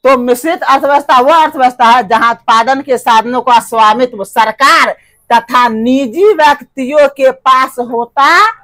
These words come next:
है। रे भाई, जनता जागरूक हो जाओ। भारत का अर्थव्यवस्था ही ऐसा है जो में मिश्रित है,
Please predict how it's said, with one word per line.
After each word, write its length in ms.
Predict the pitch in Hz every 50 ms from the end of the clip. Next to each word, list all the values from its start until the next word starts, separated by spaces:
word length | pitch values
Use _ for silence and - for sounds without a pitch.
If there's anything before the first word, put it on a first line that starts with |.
| _ _ - _ - - - - -
है। 1040 | 208 202 226 247 277 285 285 277 262 254 247 240 233 233 226 214 202 185 175 151 127 101 - _ _ _ _ _ _ _ _ -
रे 80 | 170 196
भाई, 140 | 202 220 214
जनता 340 | 214 220 233 233 - 277 269
जागरूक 360 | 277 269 277 294 311 - 392
हो 60 | 320
जाओ। 220 | 294 233 160 - - _ _ _ _ _ _ _ _ _ _ _ _ _ _ _ _ _ _ _ _ _ -
भारत 440 | 156 196 214 190 214 233 262 262 -
का 120 | - 262 233 - 233 269
अर्थव्यवस्था 500 | 285 - 269 262 254 254 - - 440 320
ही 180 | 392 427 339 311
ऐसा 240 | 294 262 254 302
है 220 | 254 226 240 269 285
जो 140 | 233 269 262
में 120 | 254 254 262
मिश्रित 460 | 247 254 277 269 381 359 381 - -
है, 380 | 311 302 285 247 208 156 123 -